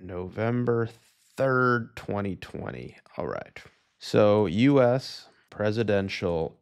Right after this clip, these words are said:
oops, election. And for this one, we had Joe Biden defeating Donald Trump. So new president takes office, new president takes office.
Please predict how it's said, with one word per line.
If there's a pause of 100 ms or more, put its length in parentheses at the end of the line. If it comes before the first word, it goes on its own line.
(240)
oops,
election. (400)
And
for
this
one, (640)
we
had
Joe
Biden
defeating
Donald
Trump.
So
new
president
takes
office, (240)
new
president (680)
takes
office.